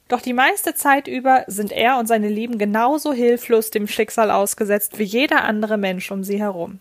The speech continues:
Und die vereinzelten Szenen, in denen seine Figur dann doch mal Dinge tut, die sich bisweilen als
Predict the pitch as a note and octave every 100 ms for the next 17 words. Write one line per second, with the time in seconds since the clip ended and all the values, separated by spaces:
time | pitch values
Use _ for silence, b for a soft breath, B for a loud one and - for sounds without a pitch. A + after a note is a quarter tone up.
0 | - C#4 D#4 D4 A#3 A#3+ B3+ A3+ G#3 G#3
1 | B3+ B3 A3 G3+ G#3+ A3+ G#3+ G3+ F#3+ -
2 | F#3+ G3+ G3 F#3 B3+ - F#4+ G#3+ G#3+ G#3
3 | G3+ A3+ G3 G#3 G3 - G3 F#3+ F#3+ F#3+
4 | - F3+ F3+